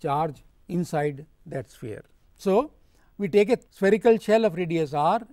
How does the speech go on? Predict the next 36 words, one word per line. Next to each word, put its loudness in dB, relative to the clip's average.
and -8
thickness -6
d -6
r, 0
as -8
I -4
have -6
been -6
saying, -4
and -2
the -2
charge 6
d 0
q 0
inside 2
this -6
shell -2
is -6
four -4
pi -4
r -2
squared -6
d 0
r, 6
that 0
is -4
the -4
volume 2
into -4
the 2
volume -2
charge 0
density, 2
that 0
is 0
rho. -4